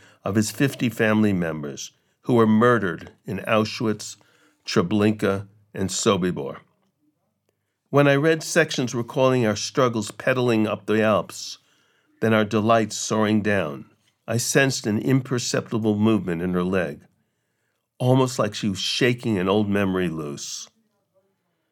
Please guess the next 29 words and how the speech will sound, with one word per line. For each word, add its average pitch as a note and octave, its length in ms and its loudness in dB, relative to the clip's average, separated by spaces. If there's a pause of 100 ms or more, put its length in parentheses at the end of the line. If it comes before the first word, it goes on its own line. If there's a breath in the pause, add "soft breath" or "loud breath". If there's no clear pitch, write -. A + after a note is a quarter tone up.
(200)
We C#3+ 100 6
held E3+ 260 4
hands D3+ 400 4
in B2+ 60 0
the A#2 40 -2
safety C#3 400 0
of B2 140 0
our B2 80 4
living A#2 340 0
room F2 200 -4
as F2+ 140 -4
I A2 60 4
read A#2 240 2
the A#2+ 60 -4
chapter A2+ 500 -2
about G2 300 -2
how G#2 260 0 (300 loud breath)
Mahmoud A2+ 600 2
drove A#2 300 0
like G2 160 -4
a A2 60 0
lunatic A2 580 0
through A2 240 -4
the G2 60 -4
bombs A2+ 600 2
and G2 200 -6
bullets A2 340 -2
of G2 160 -6
Beirut. F#2 600 -2